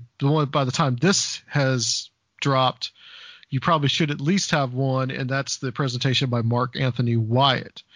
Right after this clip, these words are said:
And that's gonna be, every week we're gonna do that for our Patreons. And then in August, about a month, we've got some, something else planned that we're gonna do.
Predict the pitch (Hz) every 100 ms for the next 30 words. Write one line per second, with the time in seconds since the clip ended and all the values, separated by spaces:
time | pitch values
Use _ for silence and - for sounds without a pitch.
0 | - - - - - 127 123 120 135 139
1 | - 160 135 120 131 131 127 123 - 143
2 | 147 139 135 135 123 131 120 131 127 123
3 | - 117 117 - 143 131 - 117 123 -
4 | - 127 120 123 151 160 151 147 156 135
5 | 120 123 - 139 170 160 131 165 - -
6 | - - 117 123 117 120 131 156 170 -
7 | - - _ - - 131 123 131 139 131
8 | - - - 151 127 139 170 196 - 127
9 | 117 120 120 117 117 110 110 110